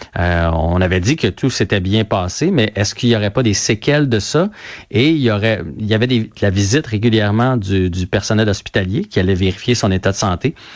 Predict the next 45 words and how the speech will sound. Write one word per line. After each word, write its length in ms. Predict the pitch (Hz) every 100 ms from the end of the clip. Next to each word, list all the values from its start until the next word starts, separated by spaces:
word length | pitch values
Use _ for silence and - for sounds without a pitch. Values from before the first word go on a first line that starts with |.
| - -
Et 100 | 92
là, 200 | 104 120
selon 360 | - 127 117 101
lui, 160 | 101
ça 140 | 135 107
faisait 220 | 92 95
trop 240 | 127 156
longtemps 340 | 127 98 113 113
qu'on 120 | 101
n'avait 180 | 90 90
pas 100 | 101
été 180 | 101
prendre, 380 | 98 95 107 101
euh, 240 | 90 85 80
son, 300 | - 82 78
son 280 | 95 85
état, 280 | 92 90 98
ses 180 | - 87
signes 240 | - 92
vitaux, 340 | 87 87 98 95
et 40 |
cetera. 400 | - 90 82 85
Donc, 340 | 104 101 110 98
euh, 140 | 95
lui, 180 | 90 110
il 60 | 110
veut 100 | 101
porter 280 | 90 - 85
ça 240 | 110 110 -
un 100 | 98
peu 120 | 107
plus 140 | 104 92
loin. 200 | 98 156
Fait 100 | 120
que 60 | -
ça 80 |
va 80 | 110
être 120 | 123
un 100 | 117
dossier 380 | 104 110 - 135
à 80 | 113
suivre. 380 | - 120 151 156 - - - -
Et 100 | 95
l'argent, 420 | 101 98 113 110
euh, 120 | 107